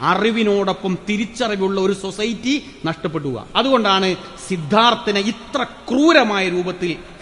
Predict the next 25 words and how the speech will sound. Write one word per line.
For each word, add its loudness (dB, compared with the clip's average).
കൊലപ്പെടുത്താൻ 0
അവർക്ക് -2
കഴിഞ്ഞത്. -4
അവന്റെ -2
പോസ്റ്റ്മോർട്ടം -2
റിപ്പോർട്ട് -2
വന്നു. -4
നിങ്ങൾ 2
എത്ര -2
ആൾ 4
വായിച്ചു 2
എന്ന് 2
എനിക്കറിയില്ല. -4
അത് -2
വായിച്ചപ്പോൾ 0
കണ്ണിൽ 2
നിന്നൊരു 4
തുള്ളി -2
കണ്ണുനീര് 2
വരാതെ 0
ആ 4
പോസ്റ്റ്മോർട്ടം -2
റിപ്പോർട്ട് -4
വായിക്കാൻ -2
കഴിയില്ല. -6